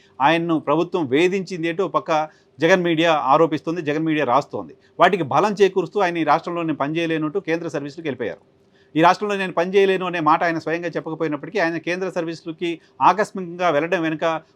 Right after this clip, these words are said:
ప్రభుత్వ వైఖరే కారణమనే చర్చ జరుగుతోంది. తాజాగా సిద్ధార్థ్ కౌశల్, సిద్ధార్థ్ కౌశల్ కూడా బయట నుంచి వస్తున్న విమర్శలు, తన రాజీనామా తర్వాత చాలా పెద్ద ఎత్తున బయట జరుగుతున్న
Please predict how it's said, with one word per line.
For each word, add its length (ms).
ప్రభుత్వ 340
వైఖరే 420
కారణమనే 460
చర్చ 220
జరుగుతోంది. 440
తాజాగా 280
సిద్ధార్థ్ 400
కౌశల్, 380
సిద్ధార్థ్ 260
కౌశల్ 300
కూడా 200
బయట 320
నుంచి 180
వస్తున్న 400
విమర్శలు, 360
తన 160
రాజీనామా 420
తర్వాత 520
చాలా 100
పెద్ద 220
ఎత్తున 240
బయట 240
జరుగుతున్న 360